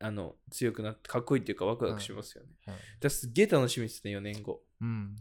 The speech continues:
Speaker 1: 俺がまだサッカー見てたらね。
Speaker 2: あー、そうですね。
Speaker 1: そう。あ、で、俺ね、それで言うと、スポティービーナウっていう、
Speaker 2: うん。
Speaker 1: そのプレミアリーグ全試合見れるね、
Speaker 2: はいはいはい。
Speaker 1: 加入、加入したんですよ。
Speaker 2: はいはい。
Speaker 1: だからね、あの、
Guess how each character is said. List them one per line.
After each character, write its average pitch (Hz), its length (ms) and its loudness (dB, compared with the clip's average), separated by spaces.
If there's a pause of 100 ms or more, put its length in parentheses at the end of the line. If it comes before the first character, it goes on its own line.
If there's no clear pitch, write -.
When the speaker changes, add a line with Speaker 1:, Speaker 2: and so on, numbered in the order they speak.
(140)
Speaker 1:
俺 139 180 10
が 156 60 12
ま 196 120 12
だ 165 60 8
サ - 100 2
ッ - 40 0
カ 120 100 6
ー - 20 4
見 147 100 4
て 156 120 6
た 123 100 4
ら - 100 -8
ね。 - 200 -16 (140)
Speaker 2:
あ 110 180 0
ー、 104 60 -2
そ - 160 0
う - 20 0
で 107 60 -6
す - 100 -14
ね。 - 60 -12
Speaker 1:
そ 104 80 -6
う。 117 140 -12
あ、 156 120 10
で、 147 80 10
俺 131 200 10
ね、 180 220 8
そ 165 160 8
れ 175 60 12
で 233 60 10
言 247 80 8
う - 20 -6
と、 254 180 8
ス - 140 2
ポ 226 120 12
テ 240 120 6
ィ 247 80 8
ー 233 40 6
ビ 247 120 8
ー - 20 8
ナ 240 100 12
ウ 185 40 12
っ 147 40 8
て - 220 -4
い 104 280 4
う、 - 100 -6 (240)
Speaker 2:
う 135 40 0
ん。 113 280 -2 (100)
Speaker 1:
そ - 140 -4
の 123 80 2
プ 156 120 6
レ 190 120 12
ミ 226 100 10
ア 226 60 12
リ 226 120 10
ー 175 40 4
グ 143 80 6
全 151 180 8
試 147 160 4
合 107 40 0
見 110 120 -2
れ 110 140 6
る 98 340 0
ね、 107 160 -4
Speaker 2:
は 135 60 2
い - 20 2
は 117 60 4
い - 20 2
は 117 60 2
い。 117 40 2
Speaker 1:
加 127 60 4
入、 147 180 6
加 151 200 4
入 156 200 6
し 165 80 2
た 139 100 2
ん 104 40 -4
で - 60 -10
す - 80 -10
よ。 - 80 -12 (100)
Speaker 2:
は 127 100 -8
い 101 40 -8
は 98 60 -10
い。 90 100 -14 (240)
Speaker 1:
だ 139 100 6
か 120 80 4
ら 101 60 2
ね、 98 240 -6 (120)
あ 104 140 -4
の、 104 260 -6